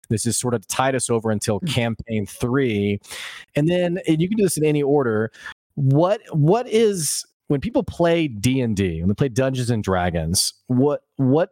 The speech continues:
Speaker 1: do we expect when that happens? I mean, 'cause it's, if you think about this, you just said a campaign was, like, over a hundred episodes. So if I haven't played D and D, I'm thinking, "What are you, what are you even doing? Like, what's happening? Like, what,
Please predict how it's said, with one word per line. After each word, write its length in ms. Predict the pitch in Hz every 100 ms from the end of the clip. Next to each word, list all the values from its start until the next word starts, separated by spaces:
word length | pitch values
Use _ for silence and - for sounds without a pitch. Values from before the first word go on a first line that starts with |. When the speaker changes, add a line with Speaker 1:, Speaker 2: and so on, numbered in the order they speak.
| -
Speaker 1:
do 120 | 147
we 200 | 151 147
expect 680 | 131 - - - 110 101 -
when 60 | 104
that 140 | 92
happens? 440 | 95 90 87 82
I 60 | 92
mean, 180 | 110 113
'cause 160 | 127
it's, 160 | 127 - -
if 140 | 123
you 120 | 123
think 220 | 104 208 240
about 300 | 117 110 -
this, 300 | 110 - - - - -
you 60 | 135
just 160 | 143
said 100 | 180 139
a 20 |
campaign 540 | - 160 151 147 143
was, 100 | 135
like, 140 | 117 98
over 260 | 127 123
a 40 | 107
hundred 220 | 131 113
episodes. 840 | 127 - 160 160 147 143 139 139 -
So 160 | 135
if 80 | 117
I 60 | 139
haven't 240 | 156 120
played 220 | - 139
D 160 | 123 127
and 80 | 117
D, 120 | 127
I'm 140 | 127
thinking, 600 | 123 135 117 123 120 113 - - - -
"What 180 | 123 147
are 40 |
you, 160 | 143 135
what 120 | 135
are 40 |
you 80 | 147
even 180 | 127 107
doing? 320 | 127 143 82
Like, 160 | 85 -
what's 140 | -
happening? 480 | - 147 - 87 87
Like, 160 | 95
what, 140 | -